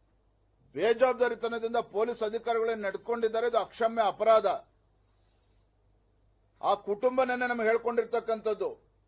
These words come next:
ಬಹುಶಃ ನಾವು ಎರಡು ಕಾಲಿಗೆ, ಎರಡೂವರೆಗೆ ಇಪ್ಪತ್ತೈದನೇ ತಾರೀಕು ಪೊಲೀಸ್ ಸ್ಟೇಷನ್ಗೆ ಹೋದಾಗ ನಮ್ಮ ಕಂಪ್ಲೇಂಟ್ ಅನ್ನ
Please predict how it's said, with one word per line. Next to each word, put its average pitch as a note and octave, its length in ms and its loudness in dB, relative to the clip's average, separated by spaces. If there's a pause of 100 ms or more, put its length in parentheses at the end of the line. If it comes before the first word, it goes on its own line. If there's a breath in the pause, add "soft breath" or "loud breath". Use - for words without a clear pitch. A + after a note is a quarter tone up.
(140)
ಬಹುಶಃ A#3+ 280 0
ನಾವು A3 380 4
ಎರಡು A3 340 4
ಕಾಲಿಗೆ, A3+ 380 4
ಎರಡೂವರೆಗೆ A3+ 580 2
ಇಪ್ಪತ್ತೈದನೇ A3+ 560 0
ತಾರೀಕು A3 300 -4
ಪೊಲೀಸ್ G#3+ 260 -2
ಸ್ಟೇಷನ್ಗೆ G#3+ 420 -6
ಹೋದಾಗ A3 420 6 (1160)
ನಮ್ಮ A3 320 2
ಕಂಪ್ಲೇಂಟ್ A#3 500 -2
ಅನ್ನ A#3 120 0